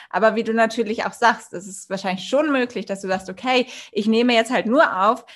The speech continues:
wenn ich auch in einer guten Stimmung bin und jetzt, oder wie, wie, wie, wie man das ja auch kennt, wenn ich von einem Kunden bin, dann nöle ich ja auch nicht rum, auch wenn ich einen schlechten Tag an, habe, sondern mach wahrscheinlich einfach mal jetzt irgendwie mein,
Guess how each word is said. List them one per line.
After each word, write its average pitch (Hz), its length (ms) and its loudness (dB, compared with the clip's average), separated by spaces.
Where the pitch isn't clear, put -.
wenn 220 140 0
ich 220 160 -2
auch 208 140 -2
in 208 80 -2
einer 190 100 -4
guten 185 160 -10
Stimmung 277 480 0
bin 202 260 0
und 202 280 -4
jetzt, - 440 -4
oder 202 220 -2
wie, 214 280 -4
wie, 202 200 -6
wie, 202 220 -6
wie 226 100 -4
man 226 120 -2
das 208 120 -4
ja - 160 2
auch 269 140 -2
kennt, 214 260 -2
wenn 202 100 -2
ich - 80 -10
von 202 120 -8
einem 208 120 -8
Kunden 285 340 0
bin, 202 200 -2
dann 202 120 -4
nöle 240 180 0
ich 302 80 -4
ja 226 160 0
auch 285 100 2
nicht 277 200 0
rum, 170 100 -6
auch 160 140 -8
wenn 175 100 -4
ich 214 40 0
einen 208 100 -2
schlechten 165 320 -10
Tag 156 260 -4
an, 196 220 0
habe, 208 480 0
sondern 233 280 0
mach 233 180 -4
wahrscheinlich 220 380 -8
einfach 226 200 -6
mal 220 360 2
jetzt 220 240 0
irgendwie 214 680 2
mein, 208 680 0